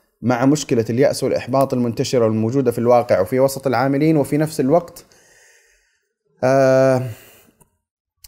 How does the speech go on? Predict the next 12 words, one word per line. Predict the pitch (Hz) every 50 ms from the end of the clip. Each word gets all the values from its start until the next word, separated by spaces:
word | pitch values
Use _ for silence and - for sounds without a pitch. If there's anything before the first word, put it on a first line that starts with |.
| - _ -
ما | 131 151 170
هي | 180 180 175 160
ال-، | 143 135 120 - -
ما | 120 139 151 156 156
هي | 160 156 147
الأمور | 135 - 113 127 135 143 147 135
التي | 123 120 120 120 123 113
تجعلنا | - 123 107 110 104 120 135 139 135 139 139 139 127 - -
على | 104 110 113 107
ثقة | 110 - 151 147 - 135 120 135 123
من | 117 110 110 107 104 104
جدوى | 107 131 139 139 120 117 120 127 131 127 135 135 139 135